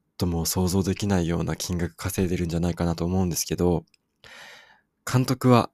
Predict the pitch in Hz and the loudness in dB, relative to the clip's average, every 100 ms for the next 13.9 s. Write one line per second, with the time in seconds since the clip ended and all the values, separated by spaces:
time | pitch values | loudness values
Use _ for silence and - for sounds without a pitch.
0 | - 98 - 107 98 - 98 - 92 90 | -4 -2 2 2 2 0 0 2 2 2
1 | 92 90 76 - - _ _ _ _ _ | 2 2 0 -4 -12 _ _ _ _ _
2 | - 80 - 73 - - - - _ _ | -8 -6 -6 -10 -12 -12 -10 -12 _ _
3 | _ _ _ - 76 76 78 85 92 - | _ _ _ -10 -8 -8 -10 -12 -16 -20
4 | - 101 101 110 98 78 69 95 123 147 | -8 -4 -2 0 2 0 2 2 2 2
5 | 151 143 139 143 143 98 - - - 85 | 2 2 2 2 0 -2 -10 -6 -4 -4
6 | - - - - - - 104 113 98 80 | -8 -20 -12 -10 -8 -4 -2 -2 -2 -4
7 | - 71 - 76 78 - - _ _ _ | -4 -4 -4 -8 -8 -8 -8 _ _ _
8 | _ _ _ _ 117 160 196 185 185 185 | _ _ _ _ 2 4 4 4 4 4
9 | 180 120 - 87 78 78 98 90 78 - | 0 0 -2 -2 0 2 4 4 0 -8
10 | - - - 85 73 73 - - - 165 | -20 -20 -12 -8 -8 -10 -12 -10 -2 2
11 | 160 151 139 - _ _ _ _ 117 127 | 2 2 0 -2 _ _ _ _ -2 0
12 | 123 117 - 113 87 73 - _ _ _ | 0 0 0 -2 -2 -4 -6 _ _ _
13 | _ _ _ _ _ _ _ - 92 | _ _ _ _ _ _ _ -6 -6